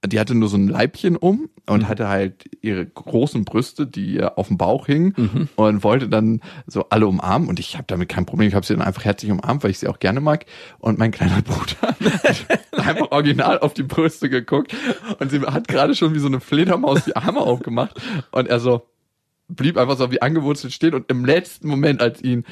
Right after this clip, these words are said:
Speaker 1: als ihr Körper sie, ihn hätte berühren müssen,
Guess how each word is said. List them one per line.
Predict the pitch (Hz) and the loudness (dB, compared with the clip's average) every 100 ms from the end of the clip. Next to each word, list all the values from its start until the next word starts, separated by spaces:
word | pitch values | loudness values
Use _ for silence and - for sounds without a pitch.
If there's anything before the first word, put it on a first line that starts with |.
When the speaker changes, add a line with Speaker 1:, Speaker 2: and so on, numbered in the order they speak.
| - 147 - - | -16 -20 -10 0
Speaker 1:
als | 120 117 - _ _ _ | 0 0 -10 _ _ _
ihr | 139 131 | 0 2
Körper | - 147 - 120 | 0 0 2 0
sie, | - - - | -2 -14 -6
ihn | 143 | 0
hätte | 135 123 | 2 0
berühren | 110 107 127 156 113 | -2 0 2 2 2
müssen, | 110 - 147 | 0 -2 -4